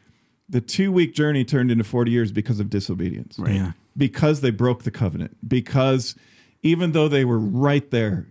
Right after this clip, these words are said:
Speaker 1: you know, at the base of Mount Sinai, the presence of God, they're carrying the, the Ark of the Covenant. They're, they've got all these rules, these rituals. They are the descendants of Abraham and Sarah. They, they've got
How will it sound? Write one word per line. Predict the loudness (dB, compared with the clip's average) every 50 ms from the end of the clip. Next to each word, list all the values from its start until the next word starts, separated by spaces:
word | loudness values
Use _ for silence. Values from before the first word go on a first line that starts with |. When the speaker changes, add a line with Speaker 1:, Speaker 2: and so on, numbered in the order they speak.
| -8
Speaker 1:
you | -4 -2 0
know, | 0 0
at | -2 -2
the | -2
base | 0 0 0 0 0 -2 -2
of | -2
Mount | 0 0 0 -2 -2
Sinai, | -2 -2 0 0 2 0 0 -2 -4 -4
the | -4 -6 -6
presence | -6 -2 0 0 0 2 0 -2 -2
of | -2 -4 -4
God, | -2 -2 -2 -2 -4 -4 -4 -4
they're | -6 -6
carrying | -4 -2 0 2 2 2 2 2 0
the, | 0 -2 -4 -4 -4 -6
the | -4
Ark | -2 0 0 0 0
of | -2 -2
the | -2 -2
Covenant. | -2 -2 -2 -2 -2 -2 -4 -4 -4 -2
They're, | -2 0 0 0 -2 -6 -12 -20 -20 -20 -8 -4
they've | -2 -2 0
got | 0 0 0 2
all | 2 2 2 2
these | 2 0 0 0 -2
rules, | -2 0 0 2 2 2 0 0
these | 0 -2 -2 0
rituals. | 0 0 0 -2 -4 -6 -4 -4 -2 -2 -2
They | -2 -2 -2
are | -2 -2 -2 0 0
the | 0 0
descendants | -2 -2 -4 -2 0 2 2 2 2 0 -2
of | -2 -2
Abraham | 0 0 0 0 0 -2 0 0 -2
and | -2 -4
Sarah. | -4 -4 -4 -2 -2 -4
They, | -2 -2 -2 -2 -2
they've | 0 0 -2 0
got | 0 -2 -4 -4 -6